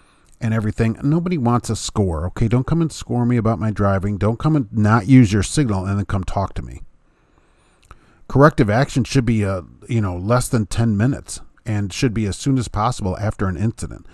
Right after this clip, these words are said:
Some incidents, you know, are n-, incidents and some are not incidents. I would like to see, at least at companies,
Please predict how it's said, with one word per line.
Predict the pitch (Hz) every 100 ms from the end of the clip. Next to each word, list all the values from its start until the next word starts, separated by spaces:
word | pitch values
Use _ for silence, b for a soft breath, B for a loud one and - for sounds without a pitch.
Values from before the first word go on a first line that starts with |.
| b b b
Some | - 220
incidents, | 147 147 - 147 151 - -
you | - 127
know, | 120 107
are | 110 110 -
n-, | 104 117 -
incidents | 147 143 143 147 143
and | - 123
some | - 110
are | 104
not | 95 104
incidents. | 90 71 - 65 69 -
I | 131
would | 175 156
like | 127 -
to |
see, | 107 -
at | 104
least | 127 156 170
at | -
companies, | 151 147 151 156 -